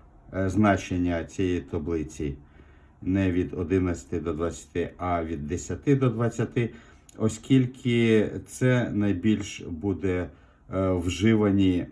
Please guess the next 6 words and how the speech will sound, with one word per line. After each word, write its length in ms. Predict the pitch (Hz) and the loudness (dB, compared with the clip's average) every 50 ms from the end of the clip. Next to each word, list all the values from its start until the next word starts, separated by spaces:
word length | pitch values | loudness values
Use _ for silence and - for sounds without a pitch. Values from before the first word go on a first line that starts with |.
| - 92 95 | -8 -6 -4
е, 280 | 92 90 90 87 87 | -4 -2 -2 -4 -4
значення 680 | 80 - 95 98 98 92 90 - - 90 87 87 80 73 | -2 0 2 4 4 2 2 -2 -4 -4 -2 -2 -2 -4
квадратів 760 | - - - 98 92 82 95 92 85 78 71 - 82 76 71 - | -6 -6 -2 -2 -2 0 0 0 0 -2 -2 -6 -8 -10 -10 -12
цих 320 | - - - 92 80 69 - - - | -12 -8 -6 -6 -6 -6 -8 -16 -20
чисел 540 | - - - 139 143 139 - 104 80 71 69 - - - - - _ _ _ _ _ - - | -8 -2 0 0 0 0 -2 -4 -4 -4 -6 -10 -16 -20 -20 -20 _ _ _ _ _ -12 -6
у, 680 | 95 101 101 98 98 98 95 95 92 92 92 90 87 | -2 0 2 2 2 2 2 2 2 2 0 -2 -4